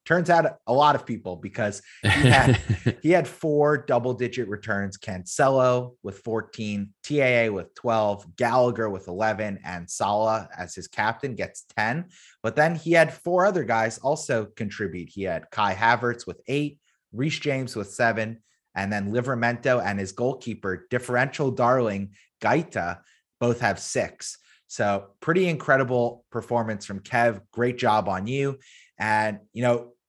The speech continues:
Speaker 1: it remains to be said, but for another game week in a row, the pace continues to be set by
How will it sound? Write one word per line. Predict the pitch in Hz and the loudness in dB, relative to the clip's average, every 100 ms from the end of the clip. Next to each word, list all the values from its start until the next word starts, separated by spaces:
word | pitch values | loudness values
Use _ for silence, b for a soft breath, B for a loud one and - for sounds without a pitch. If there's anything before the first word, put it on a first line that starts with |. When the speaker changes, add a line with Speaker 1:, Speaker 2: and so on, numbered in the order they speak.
| _ - | _ -6
Speaker 1:
it | 127 | -2
remains | 127 131 151 170 | 0 2 0 -2
to | - | -4
be | 175 170 | -4 -4
said, | - 165 139 104 | 4 4 4 0
but | 113 107 - b b b _ - | -2 -2 -4 b b b _ -2
for | 120 | -2
another | 120 117 117 131 170 | 0 0 4 4 4
game | 139 147 143 | 2 0 -2
week | 135 143 | -4 -2
in | 127 | 0
a | |
row, | 123 113 104 95 | 2 4 2 -2
the | 101 | -8
pace | - 127 127 123 | -6 -2 -2 -4
continues | - 117 110 127 123 117 | -8 -8 -4 -4 -4 -6
to | 107 | -10
be | 104 | -8
set | - 113 107 | -2 0 -2
by | - 92 | -6 -6